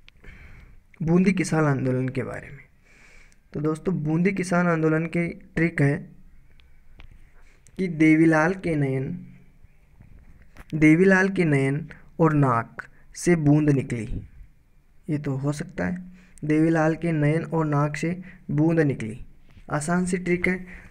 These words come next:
तो बूंदी किसान आंदोलन की ये ट्रिक हो गई। तो देवीलाल से याद रखना दोस्तों कि जो देवीलाल गुज्जर है, कौन? देवीलाल गुज्जर।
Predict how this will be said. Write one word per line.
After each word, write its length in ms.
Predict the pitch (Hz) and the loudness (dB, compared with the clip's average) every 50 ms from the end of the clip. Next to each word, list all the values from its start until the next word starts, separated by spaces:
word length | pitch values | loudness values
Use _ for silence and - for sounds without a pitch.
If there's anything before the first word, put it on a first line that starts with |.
| - - | -8 -6
तो 80 | - 170 | -4 -4
बूंदी 360 | 156 143 156 170 190 190 214 | -2 0 0 2 2 2 0
किसान 340 | - 185 175 - 170 170 170 | -2 -4 -2 0 2 2 2
आंदोलन 360 | 160 156 151 151 151 151 151 | 2 2 2 0 0 0 -2
की 180 | 156 - - 165 | -4 -2 0 2
ये 80 | 160 | 2
ट्रिक 280 | 156 - - 156 147 147 | 2 0 -2 -4 -4 -2
हो 140 | 156 151 143 | -4 -4 -2
गई। 160 | 147 156 156 | -2 -2 -2
तो 180 | 156 - 170 160 | -4 -4 -6 -6
देवीलाल 640 | 147 139 135 147 151 156 170 185 185 190 180 190 | -6 -4 -2 0 0 2 2 2 0 0 -2 -4
से 160 | 190 190 185 180 | -4 -2 0 0
याद 200 | 170 165 160 165 | 2 2 2 0
रखना 280 | 156 147 151 156 156 | -2 -2 -2 -2 -2
दोस्तों 460 | 147 143 139 135 131 - - 143 143 147 147 - - - - - - - - - | 0 0 0 -2 -4 -4 -4 -4 -4 -4 -6 -10 -16 -18 -20 -20 -20 -20 -8 -2
कि 80 | 180 | -2
जो 80 | 175 170 | 0 0
देवीलाल 540 | 160 147 151 151 156 160 165 165 165 170 175 | 2 2 4 4 4 4 4 2 2 2 0
गुज्जर 420 | 160 147 139 131 131 135 131 123 | 0 0 -2 -2 0 -2 -2 -4
है, 160 | 110 107 135 - - - - - - - - - - _ - - - - - - - | -4 -8 -12 -14 -18 -20 -20 -20 -20 -20 -20 -20 -20 _ -20 -20 -20 -20 -20 -6 0
कौन? 340 | 160 165 185 202 220 214 - - - - - - - - | 0 2 2 0 -2 -6 -8 -12 -18 -20 -20 -20 -12 -8
देवीलाल 640 | 151 143 147 151 151 151 165 160 156 156 165 196 214 208 - - 151 | -4 0 2 2 2 2 2 2 2 2 2 0 -2 -4 -8 -8 -6
गुज्जर। 480 | 143 135 131 113 92 98 104 - - | -4 -4 -4 -4 -6 -10 -10 -12 -12